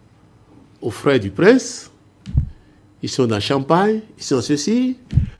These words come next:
Leurs enfants vont même passer des anniversaires en bateau sur mer.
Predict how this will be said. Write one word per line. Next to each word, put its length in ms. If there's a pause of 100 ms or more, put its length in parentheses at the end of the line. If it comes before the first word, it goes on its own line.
(160)
Leurs 240
enfants 240
vont 160
même 220
passer 300
des 200
anniversaires 760 (240)
en 80
bateau 340
sur 200
mer. 300